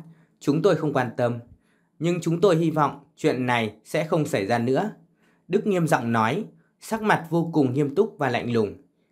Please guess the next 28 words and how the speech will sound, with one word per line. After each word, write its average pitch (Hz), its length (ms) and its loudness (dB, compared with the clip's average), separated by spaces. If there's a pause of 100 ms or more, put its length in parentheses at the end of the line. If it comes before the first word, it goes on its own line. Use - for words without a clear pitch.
Hắn 139 200 -2
nắm 156 280 2
đầy 156 160 4
đủ 127 180 0
bằng 117 180 -4
chứng 139 340 -4 (100)
nhưng 165 180 -2
mà 147 80 2
không 147 220 -2
truy 143 200 0
tố. 127 360 -2 (600)
Đến 139 220 2
địa 202 140 2
hạt 147 280 0
của 123 80 -6
người 117 160 -2
ta 123 380 -2 (200)
là 135 100 -6
không 160 260 0
nên 160 180 2
làm 120 260 0
thẳng 92 260 -10
tay. 117 220 -4 (640)
Nhưng 127 260 2
nếu 120 200 4
có 175 160 -4
lần 143 200 0
sau, 120 340 -2